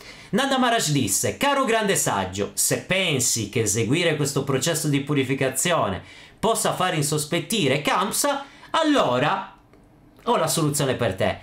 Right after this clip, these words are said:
Recita segretamente gli inni vedici e esegui il processo di purificazione nella se-, della seconda nascita", quindi il filo sacro e queste cose qua, che facevano parte dei vari riti, "qui nella stalla della mia casa."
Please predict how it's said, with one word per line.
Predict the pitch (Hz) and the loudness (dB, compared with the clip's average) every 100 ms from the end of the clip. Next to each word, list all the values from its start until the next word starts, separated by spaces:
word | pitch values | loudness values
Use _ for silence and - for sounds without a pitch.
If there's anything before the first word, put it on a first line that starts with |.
| - - | -12 -4
Recita | 160 262 226 151 - | 0 0 0 -2 -2
segretamente | - - 226 233 226 226 233 240 247 240 202 | 0 0 2 2 2 0 0 2 2 2 0
gli | 190 | 2
inni | 208 208 | 4 4
vedici | 160 120 110 117 - 139 143 - - | 2 0 0 0 0 -2 -6 -12 -4
e | 151 151 | 0 2
esegui | 147 196 127 120 | 2 0 0 -2
il | - | 0
processo | 131 127 170 156 123 | 0 0 0 0 0
di | 117 | -2
purificazione | 127 135 143 143 151 147 202 226 233 208 | 0 0 0 0 -2 0 0 2 2 2
nella | 143 131 | 2 2
se-, | - 147 - - | 0 -4 -6 -12
della | 117 113 113 | -2 0 0
seconda | - 107 117 113 | -2 -2 -2 0
nascita", | 107 95 92 - 165 214 214 - - - - | 0 0 -2 -2 0 0 -2 -6 -20 -20 -6
quindi | 101 95 92 90 87 82 95 | -2 0 0 -2 -4 -6 -6
il | 92 | -6
filo | - 95 | -4 -4
sacro | - 107 95 92 92 | -2 -2 -2 -4 -6
e | |
queste | 98 - 95 | -6 -6 -4
cose | 113 156 | -2 -2
qua, | 156 170 | 0 -2
che | - 101 | -2 -8
facevano | - 117 127 127 | -6 -2 0 0
parte | 135 139 139 120 | 0 -2 0 0
dei | 117 | 0
vari | 117 139 131 117 | 2 0 2 0
riti, | 107 92 120 123 - - - - - - | -2 -4 -4 -6 -8 -20 -20 -18 -18 -6
"qui | - 339 330 311 | 0 2 4 2
nella | 277 247 262 | 2 2 0
stalla | - 165 104 107 131 | 0 -2 0 0 0
della | 147 147 147 | 2 2 2
mia | 156 151 | 0 0
casa." | 95 85 92 95 | -2 -2 -2 -4